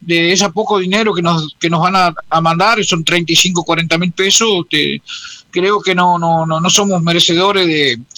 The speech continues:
de recibir ese, ese poco dinero, como yo lo comenté por ahí, no era la palabra justa, pero digo, es uno, es como una limosna, ¿sí? Porque me-, merecemos mucho más acá, de acá de Florencio Sánchez, este,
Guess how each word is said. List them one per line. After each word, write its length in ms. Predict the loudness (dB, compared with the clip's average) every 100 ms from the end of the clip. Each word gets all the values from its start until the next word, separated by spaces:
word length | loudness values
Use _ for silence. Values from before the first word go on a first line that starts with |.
| -20 _ _ _ -6
de 120 | -2
recibir 360 | 2 2 2 0
ese, 160 | 0
ese 180 | 0 0
poco 280 | -2 -2 0
dinero, 280 | 2 2 0
como 200 | 0 0
yo 120 | 2
lo 100 | 0
comenté 380 | 0 0 0 -2
por 140 | 0
ahí, 180 | 0 2
no 140 | 2
era 140 | 2 2
la 100 | 2
palabra 320 | 2 2 0
justa, 240 | -4 -6
pero 240 | -2 0 0
digo, 300 | 0 -2 -6 -4
es 180 | 0 0
uno, 180 | 0 -6 -14 -20 -20 -4
es 120 | -4
como 160 | 0 0
una 100 | 2
limosna, 400 | 2 2 2 2
¿sí? 180 | 2 0
Porque 800 | -2 -2 0 2 2 0 -4 -8 _ -12 -4
me-, 180 | 0 2
merecemos 440 | 2 2 2 2
mucho 260 | 0 0 2
más 320 | 4 4 2
acá, 160 | 0 0
de 180 | 2 2
acá 220 | 2 2
de 100 | 2
Florencio 320 | 0 0 2
Sánchez, 560 | 2 2 2 0 -2 -4 -8
este, 720 | -4 -4 -2 0 2 2 -2